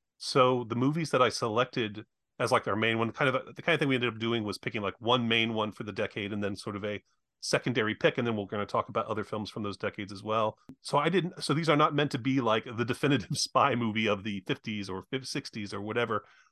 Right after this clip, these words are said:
These picks are really, like, just drawn out of a hat, more or less. I mean, one, I have seen one or two of these films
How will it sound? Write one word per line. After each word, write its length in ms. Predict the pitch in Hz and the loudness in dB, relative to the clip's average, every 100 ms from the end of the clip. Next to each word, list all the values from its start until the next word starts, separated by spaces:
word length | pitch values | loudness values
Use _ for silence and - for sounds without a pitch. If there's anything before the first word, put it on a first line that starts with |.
| _ - | _ -8
These 140 | 117 | -4
picks 240 | - - | -2 0
are 80 | 120 | 0
really, 340 | 110 120 120 110 | 2 2 2 4
like, 240 | 104 101 | 2 0
just 320 | 113 - - _ _ _ _ _ - | -6 -10 -12 _ _ _ _ _ 2
drawn 260 | 127 127 | 4 6
out 100 | 123 | 6
of 60 | 117 | 2
a 80 | - | 2
hat, 260 | 123 107 | 0 0
more 200 | 104 104 | -4 -4
or 60 | 95 | -4
less. 280 | 101 90 110 | -4 -6 -6
I 60 | |
mean, 220 | 104 101 | -8 -6
one, 200 | 107 135 - | 0 0 0
I 140 | 120 117 | -6 -2
have 240 | 135 135 | -2 -2
seen 240 | - 139 | -2 0
one 120 | 127 127 | 0 0
or 60 | |
two 240 | - 135 131 | -2 -2 -2
of 80 | |
these 160 | 127 - | -4 -4
films 320 | 135 131 131 | 0 0 0